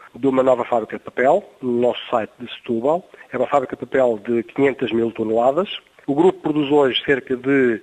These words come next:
mil gigawatts hora de eletricidade. Mais de noventa por cento desta produção corresponde à produção em regime de cogeração a partir de biomassa. Nós, eh, somos responsáveis por cerca de cinquenta e cinco por cento da energia elétrica proveniente de biomassa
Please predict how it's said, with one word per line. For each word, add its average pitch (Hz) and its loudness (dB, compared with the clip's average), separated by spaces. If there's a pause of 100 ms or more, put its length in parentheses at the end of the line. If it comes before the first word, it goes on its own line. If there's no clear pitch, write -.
(140)
mil 143 2 (220)
gigawatts 135 0
hora 123 0
de 107 -8
eletricidade. 113 -2 (260)
Mais 147 2
de - -10
noventa 135 0
por - -20
cento 127 0 (120)
desta 127 -4
produção 123 -2
corresponde 120 -2 (440)
à 117 -4
produção 135 0
em 131 2
regime 120 0
de 113 -10
cogeração 127 0
a - -8
partir - -8
de 104 -14
biomassa. 120 -2 (440)
Nós, 135 4 (160)
eh, 127 -6 (120)
somos 135 -2 (360)
responsáveis 147 2
por 143 -6
cerca 143 -2
de 131 -4
cinquenta 165 0
e - -2
cinco 151 -8
por - -18
cento 123 0 (320)
da 135 0
energia 135 0
elétrica 151 0
proveniente 139 -2
de 113 -14
biomassa 135 0